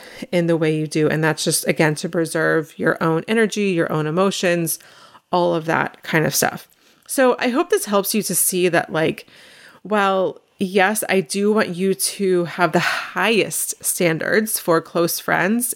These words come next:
and your romantic partner in terms of having shared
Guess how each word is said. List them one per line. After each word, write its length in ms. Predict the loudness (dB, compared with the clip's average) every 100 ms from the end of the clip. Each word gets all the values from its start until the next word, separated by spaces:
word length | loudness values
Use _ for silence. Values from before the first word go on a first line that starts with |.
| -2
and 400 | 0 2 0 -2
your 200 | 0 2
romantic 500 | 2 2 -2 -2 -4
partner 460 | -4 -2 0 -2 -4 _ _ -20 -20 -20 -12
in 140 | -2 -2
terms 380 | 2 2 2 0
of 340 | 0 0 -2
having 300 | -2 0 0
shared 400 | -2 0 0 -2